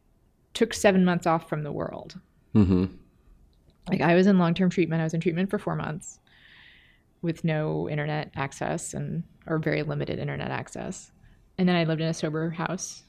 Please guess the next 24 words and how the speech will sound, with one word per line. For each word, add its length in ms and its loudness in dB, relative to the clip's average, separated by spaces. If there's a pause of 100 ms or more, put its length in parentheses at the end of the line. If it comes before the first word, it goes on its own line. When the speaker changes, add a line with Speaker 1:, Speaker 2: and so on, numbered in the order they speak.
(140)
Speaker 1:
for 240 -2
three 220 -4
months 220 -4
after 240 -4
that, 300 -10 (720)
you 80 -4
know, 140 -2
with, 180 -6
like, 180 0
other 280 0
women 340 -2
and, 140 -4
like, 160 -6
had 160 -4
a 40 -2
chore 400 -2
list 540 -2
and, 280 -6 (840)
like, 340 -6 (160)
had 180 0
a 40 -2
curfew, 680 -2 (220)
Speaker 2:
Mm-hmm. 280 4 (420)
Speaker 1:
um, 580 2